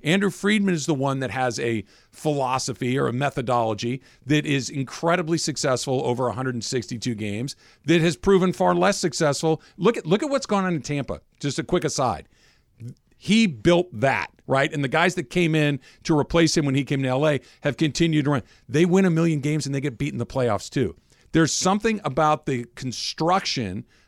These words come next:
of what they've done in the regular season that is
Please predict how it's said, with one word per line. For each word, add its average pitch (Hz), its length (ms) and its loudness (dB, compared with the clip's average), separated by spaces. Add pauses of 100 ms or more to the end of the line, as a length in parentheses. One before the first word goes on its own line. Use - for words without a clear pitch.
of 123 180 -2
what 143 240 0
they've 180 220 2
done 98 400 -4 (460)
in 143 140 2
the 127 80 2
regular 151 420 2
season 143 440 -2
that 127 160 2
is 120 200 -2